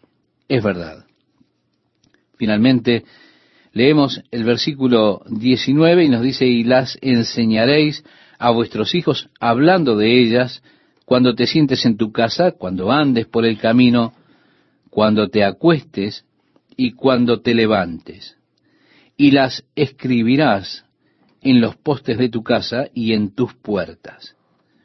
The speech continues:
Yo creo, estimado oyente, que es grandioso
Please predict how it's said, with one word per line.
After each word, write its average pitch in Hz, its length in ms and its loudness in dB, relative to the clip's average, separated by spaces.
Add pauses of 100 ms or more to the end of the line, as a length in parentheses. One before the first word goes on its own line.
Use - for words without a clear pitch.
(1160)
Yo 202 200 2
creo, 131 280 4
estimado 117 360 0
oyente, 110 560 -2 (340)
que 131 300 2
es - 260 -6
grandioso 117 1200 -2